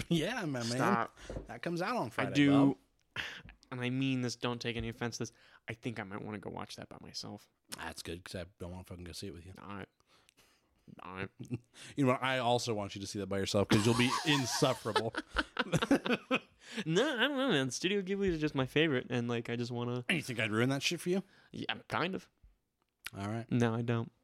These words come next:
Speaker 1: Yeah.
Speaker 2: But I do just wanna be alone in
Speaker 1: But
Speaker 2: that
Speaker 1: you, yeah,
Speaker 2: sense.
Speaker 1: yeah, that's fine. Whatever. We won't even do it for the podcast. We'll watch something else. <laughs> You can watch it on your own, and it won't be tainted by having to think about it.
Speaker 2: <laughs> I do, uh, you know, what you been thinking about? So I did go see The Boy in the, eh, eh, eh, anyways, anyways.
Speaker 1: Anyways, yeah, where's the cryptid?
Speaker 2: <laughs> Yeah.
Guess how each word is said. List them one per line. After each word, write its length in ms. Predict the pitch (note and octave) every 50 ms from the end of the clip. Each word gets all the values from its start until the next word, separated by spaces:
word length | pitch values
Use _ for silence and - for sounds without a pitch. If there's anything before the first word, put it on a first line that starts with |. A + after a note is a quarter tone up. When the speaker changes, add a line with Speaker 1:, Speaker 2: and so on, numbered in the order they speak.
| _ _ _
Speaker 1:
Yeah. 100 | A2+ A#2 A#2
Speaker 2:
But 140 | - C3 B2+
I 80 | B2
do 100 | A#2+ B2
just 100 | B2 A#2
wanna 160 | B2 B2 A#2+ A#2+
be 120 | A#2+ B2+
alone 180 | B2 B2 B2+ C3
in 60 | B2+
Speaker 1:
But 100 | A#2+ A#2+
Speaker 2:
that 160 | A#2+ C#3 D#3+
Speaker 1:
you, 100 | D#3 -
yeah, 40 | C3 G#2+
Speaker 2:
sense. 80 | F#2+ - _ _ -
Speaker 1:
yeah, 60 | A2+ A2
that's 160 | A#2 A#2 -
fine. 180 | - F#2 F#2+ - - _ _ _ - - _ _ _ _ _ _ _ _ _ _ _ _ - -
Whatever. 220 | - G#2 F#2+ G2
We 140 | A2 C3+ D#3+
won't 120 | D#3+ D3 C3+
even 120 | A#2+ A2+
do 100 | A#2 A2+
it 40 | F#2+
for 60 | G2+
the 60 | F#2
podcast. 440 | - G#2 G2 G2 - - F#2 F2+ - -
We'll 100 | G2 F#2
watch 200 | F#2 F2+ F2 -
something 200 | - F#2 F2+ - F2+
else. 240 | - - - A5 - -
<laughs> 40 | C6 - - B5 - E5+ E5+ E5+ E5+ - - - - -
You 160 | B2+ C3 C3+
can 120 | C#3 C3
watch 320 | C3+ C3 B2+ B2 A#2+ - B2+
it 80 | A#2
on 100 | A2+ A2
your 120 | A2 G#2+ G#2+
own, 140 | A2 A2 G#2+
and 80 | G#2 G#2
it 20 |
won't 180 | G#2 G#2 G2+ G2
be 60 | G#2
tainted 340 | F#2 - G#2 G2+ F2+ G#2+ G2 F#2+
by 100 | G2+ G2
having 280 | G2 G2 F#2+ G#2+ G2+ G2
to 40 |
think 200 | F#2 A3 G#3 -
about 240 | G#2+ G2 G2+ G2 G2+
it. 80 | G#3+ -
Speaker 2:
<laughs> 40 | -
I 100 | D3+ D3+
do, 260 | D3+ D3+ D3+ D3 C#3
uh, 220 | C3+ C3 B2+ B2+ C#3+
you 140 | D#3+ D#3
know, 40 | C#3+
what 160 | F3 G#3+ -
you 60 | G3+ F#3
been 80 | F#3
thinking 180 | G3+ A#3 A3 D#3+
about? 100 | C3 - - - - - -
So 120 | - - C#3
I 120 | C3+ D3+
did 220 | D3+ F#3+ G#3 G#3+ G3+
go 120 | G#3 G#3
see 160 | F#3+ - G#3+
The 80 | G3+ F#3+
Boy 160 | E3+ F#3+ F#3+
in 80 | F#3+ F3
the, 60 | D#3
eh, 20 | C#3
eh, 300 | C3+ E3 E3+ D#3 D3+ D3+
eh, 380 | D3+ D3+ D3+ D3 C#3+ C3+ C#3+
anyways, 340 | C#3+ C#3 C3 B2+ B2 B2 A#2+
anyways. 200 | B2+ B2 E3 E3
Speaker 1:
Anyways, 260 | C#3+ B2 A2+ A2+ A2 C3
yeah, 100 | C3 A#2+
where's 180 | A#2+ A#2 B2 A2
the 100 | A#2+ A2
cryptid? 380 | - C3+ B2 A#2 - G#2 F2+ -
Speaker 2:
<laughs> 40 | -
Yeah. 200 | F#3+ F#3 E3